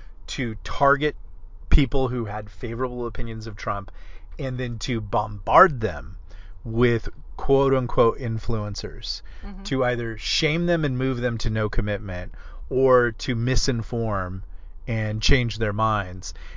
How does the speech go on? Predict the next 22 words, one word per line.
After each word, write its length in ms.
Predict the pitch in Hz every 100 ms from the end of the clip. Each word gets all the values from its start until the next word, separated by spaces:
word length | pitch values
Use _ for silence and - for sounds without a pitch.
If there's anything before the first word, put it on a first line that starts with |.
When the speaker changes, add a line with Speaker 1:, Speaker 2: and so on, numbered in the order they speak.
| -
Speaker 1:
And 140 | 123
that's 240 | 147 175 -
the 80 | -
kind 160 | 165
of, 60 | 123
there's 160 | 127 120
a 40 |
new 220 | 135 202
strategy 520 | - - 127 110 107
coming 240 | 98 107 98
out 100 | 92
in 60 |
the 60 | 95
le-, 340 | 92 98 107 113
left. 280 | 113 104 - 113
Uh, 100 | 101
George 300 | 107 113 -
Soros 240 | 107 98
just 200 | - 104
formed 240 | - 98 98
a 40 | 95
new 340 | 101 98